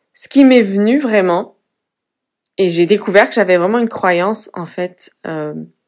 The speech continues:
par rapport à, aux, aux, aux chiffres, on va dire, aux statistiques, tout ça, que j'avais pas pris le temps, en fait, d'étudier, euh, par rapport aux, aux abonnés, aux,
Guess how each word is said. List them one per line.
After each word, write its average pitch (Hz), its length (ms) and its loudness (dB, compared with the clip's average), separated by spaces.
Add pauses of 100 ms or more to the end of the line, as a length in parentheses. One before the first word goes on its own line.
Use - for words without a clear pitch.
(340)
par 165 100 2
rapport 208 340 4
à, 151 540 2
aux, 160 240 -10 (580)
aux, 165 160 -2 (500)
aux 190 100 -6
chiffres, - 420 -2
on 208 60 -2
va 175 120 4
dire, 185 300 2
aux 170 40 0
statistiques, 180 640 -4
tout - 120 -18
ça, 247 240 -2 (440)
que 214 60 -4
j'avais 175 160 2
pas 220 160 4
pris 247 160 -2
le 208 80 -4
temps, 240 140 2
en 220 60 -2
fait, 196 160 -4
d'étudier, 160 580 -8 (600)
euh, 151 200 -2
par 160 180 0
rapport 175 400 2
aux, 151 320 2
aux 151 160 -2
abonnés, 202 960 4
aux, 147 380 -4